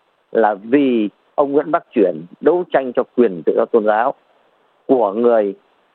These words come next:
ờ, những tín đồ Phật giáo Hòa Hảo và những cái tôn giáo khác. Do đó, chúng tôi đã có một, cả một kế hoạch để mà phát động một cái chiến dịch toàn cầu dài hạn và càng ngày càng leo thang để đòi tự do tôn giáo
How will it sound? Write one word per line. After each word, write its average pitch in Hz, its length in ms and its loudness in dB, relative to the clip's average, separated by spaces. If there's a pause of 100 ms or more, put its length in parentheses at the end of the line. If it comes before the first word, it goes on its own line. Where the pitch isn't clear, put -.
ờ, 95 120 0
những 127 140 0
tín 160 180 0
đồ 143 140 0
Phật 110 140 -6
giáo 127 100 0
Hòa 117 140 -2
Hảo 90 300 -2
và 135 420 0
những 139 220 -2
cái 160 80 -2
tôn 139 160 -2
giáo 143 120 -2
khác. 180 280 -4 (480)
Do 170 240 2
đó, 170 260 0
chúng 185 160 0
tôi 170 180 0
đã 156 200 -2
có 170 160 -2
một, 170 120 -4 (100)
cả 95 200 -2
một 120 140 -2
kế 185 120 0
hoạch 160 220 -2 (460)
để 98 300 0
mà 110 120 0 (800)
phát 208 200 -4
động 131 260 -2
một 101 60 0
cái 143 100 0 (140)
chiến 226 240 2
dịch 135 180 0 (300)
toàn 156 260 -2
cầu 131 420 0 (680)
dài 147 360 -2
hạn 151 300 -2
và 127 80 -6 (180)
càng 170 240 0
ngày 143 140 0
càng 139 160 -4
leo 151 260 0
thang 151 280 -4 (260)
để 95 80 -6
đòi 123 420 0
tự 131 240 0
do 139 180 0
tôn 127 240 -2
giáo 127 220 0